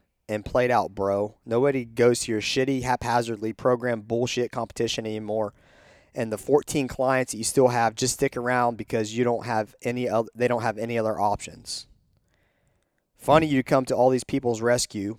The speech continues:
meaning the affiliate, I stepped up to, for these affiliate owners, "because you should hear the things they have to say about you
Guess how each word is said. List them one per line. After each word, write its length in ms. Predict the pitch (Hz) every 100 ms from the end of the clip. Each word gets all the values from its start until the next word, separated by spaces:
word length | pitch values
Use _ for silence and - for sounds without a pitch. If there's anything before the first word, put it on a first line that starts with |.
| -
meaning 280 | 113 110 101
the 60 |
affiliate, 360 | 98 - 104 95
I 120 | 101
stepped 320 | 95 - -
up 180 | 110 107
to, 100 | -
for 160 | - 120
these 180 | 107 104
affiliate 380 | 101 113 104
owners, 260 | 107 101 95
"because 400 | - - 127 117 - - _
you 80 | 131
should 220 | 123 127
hear 440 | 110 139 139 120 -
the 100 | 117
things 320 | - 131 135
they 100 | 120
have 120 | 120
to 40 | 110
say 200 | - 123
about 300 | 117 117 113
you 360 | 123 127 127